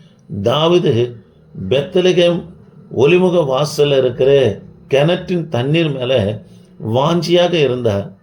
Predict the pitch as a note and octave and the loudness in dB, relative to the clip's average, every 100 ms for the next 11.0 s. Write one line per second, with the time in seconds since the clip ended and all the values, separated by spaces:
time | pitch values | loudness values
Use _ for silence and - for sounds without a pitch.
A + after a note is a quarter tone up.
0 | - B2 B2 A#2 B2 A#2+ A2 - B2 B2 | -6 -2 0 0 2 2 0 -2 -2 -2
1 | - F3+ D#3+ D3 A#2 B2 B2 B2+ A2+ A2 | -2 0 0 0 0 -2 -2 -2 0 0
2 | G2 - - A#2+ A2+ - E3 F#3 C#3+ C3 | -4 -10 -6 -2 -2 0 0 2 0 -4
3 | - B2+ A2+ G2+ - B2 D3+ C#3+ G#2+ F#2+ | -4 -4 -2 -4 -4 -4 -2 -2 -2 -6
4 | - - _ A#2+ A#2+ B2+ A#2+ A2 C#3 E3+ | -10 -20 _ -2 0 0 -2 -4 -2 -2
5 | F3+ D#3+ B2+ A#2 F#2+ - - _ _ - | 0 -2 -2 -2 -2 -6 -14 _ _ -6
6 | A#2 A#2+ A2+ D3+ E3 F#3 E3 C#3+ C#3 C#3 | -2 0 0 0 2 2 0 -4 -4 -2
7 | C3+ B2+ A#2 C3 - A#2 C3+ D3+ D3+ C3 | 0 -2 -4 -6 -4 -2 0 0 0 0
8 | B2 C3 C#3 A#2 G#2+ A2+ E3+ C3 - - | 0 -2 -2 -4 -2 -2 0 0 -2 -14
9 | _ _ _ A2+ A#2+ D3+ E3+ E3+ C#3+ B2 | _ _ _ -4 -2 0 0 2 0 0
10 | - D3+ E3+ C#3+ A#2+ A#2 C3 G#2 F#2 F#2 | -4 -4 0 0 -2 -4 -2 -2 -2 -6